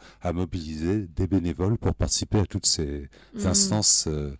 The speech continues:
Speaker 1: euh, au niveau départemental, parfois au niveau régional.
Speaker 2: Mhm. Et ils sont présents, ces bénévoles ?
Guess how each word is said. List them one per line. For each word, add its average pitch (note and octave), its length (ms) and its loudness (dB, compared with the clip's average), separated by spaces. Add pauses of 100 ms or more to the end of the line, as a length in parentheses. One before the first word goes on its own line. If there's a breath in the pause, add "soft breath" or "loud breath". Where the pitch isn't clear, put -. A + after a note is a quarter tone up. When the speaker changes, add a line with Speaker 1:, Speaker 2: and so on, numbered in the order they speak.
(340 loud breath)
Speaker 1:
euh, C#2+ 500 -6
au C#2+ 80 -8
niveau D#2+ 380 2
départemental, D#2 800 -2 (340 loud breath)
parfois - 320 0
au F2+ 40 2
niveau D2+ 240 0
régional. D2 440 -2 (320)
Speaker 2:
Mhm. F#3 220 -8 (140)
Et G3 80 -4
ils G3 40 -2
sont G3+ 160 0
présents, G#3 300 -2
ces A3+ 120 -8
bénévoles ? G#3+ 480 -4